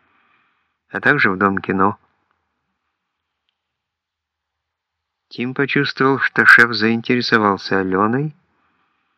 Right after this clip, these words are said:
и решил выступить по полной программе. Живет в отдельной квартире, обеспечивает себя сама, оклад один из самых высоких на станции. Точная цифра не разглашается.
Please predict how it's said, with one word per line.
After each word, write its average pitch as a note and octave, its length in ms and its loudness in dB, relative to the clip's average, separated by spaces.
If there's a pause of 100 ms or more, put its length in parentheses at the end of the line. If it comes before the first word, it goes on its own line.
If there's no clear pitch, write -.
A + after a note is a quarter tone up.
(140)
и G2 100 -8
решил G#2+ 300 0
выступить A#2 600 -4
по A2+ 120 -4
полной G#2 480 -2
программе. G2 800 -4 (880)
Живет B2 440 -2
в D#3 40 2
отдельной C#3 520 2
квартире, G#2+ 800 -2 (500)
обеспечивает G2+ 760 -4
себя F#2+ 280 -2
сама, G2 560 -2 (1040)
оклад B2 480 0
один A2+ 320 2
из A2+ 120 0
самых B2+ 340 0
высоких A2+ 580 0
на A2+ 120 0
станции. A#2 640 -4 (920)
Точная A#2+ 380 -4
цифра G#2+ 360 0
не G#2 180 0
разглашается. G2 1040 -2